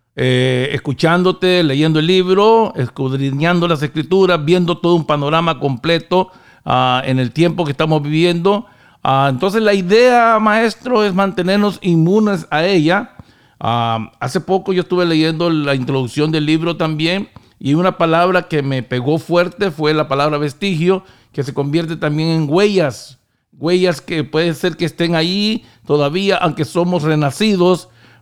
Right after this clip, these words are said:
ver cómo nuestra vida anterior todavía viene y quiere tomar control sobre la vida de cada uno de nosotros. Ah, tú dices en el libro que a través de la historia la iglesia se ha relacionado con la cultura de este mundo de tres maneras diferentes.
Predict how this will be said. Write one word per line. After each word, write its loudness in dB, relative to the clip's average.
ver 0
cómo 2
nuestra -2
vida -2
anterior 0
todavía 0
viene -2
y -8
quiere -2
tomar -2
control -2
sobre -6
la -2
vida -4
de -6
cada -2
uno 0
de 0
nosotros. -4
Ah, -4
tú 0
dices -2
en 2
el -2
libro -2
que -6
a -6
través -2
de -2
la 2
historia -2
la 0
iglesia -2
se -2
ha 0
relacionado -2
con -6
la -6
cultura -4
de 0
este -4
mundo -2
de -2
tres 0
maneras 0
diferentes. -6